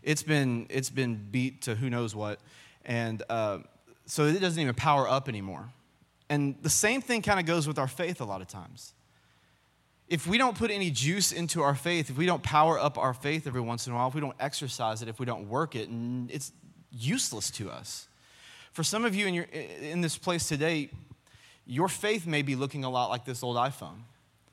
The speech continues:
See, for me right now, this, this iPhone is a relic. It's, it's something, I'm never gonna get rid of this. I'm always gonna have it because, hey, I get to have the first iPhone. It's just,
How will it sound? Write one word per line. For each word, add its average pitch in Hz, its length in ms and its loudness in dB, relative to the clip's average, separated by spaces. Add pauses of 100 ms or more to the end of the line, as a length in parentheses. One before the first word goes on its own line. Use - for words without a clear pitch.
(340)
See, 185 160 0
for 180 200 4
me 175 220 4
right 175 260 8
now, 170 260 6
this, 156 300 0
this 151 300 -6
iPhone 151 540 4
is 123 120 -2
a 117 80 0
relic. 113 460 0
It's, 135 240 -2
it's - 180 -4
something, 202 300 -2
I'm 175 140 2
never 220 160 2
gonna 185 120 4
get 147 140 0
rid 127 160 0
of 156 80 0
this. 185 200 -2
I'm 135 120 -2
always 151 220 2
gonna 135 160 0
have 127 240 2
it 160 100 -6
because, 123 420 -2
hey, 139 180 -2
I 117 160 -2
get 123 140 -12
to 110 120 -6
have 123 320 -2
the 131 60 -14
first 120 260 -4
iPhone. 110 420 0
It's 104 120 -8
just, 135 220 -4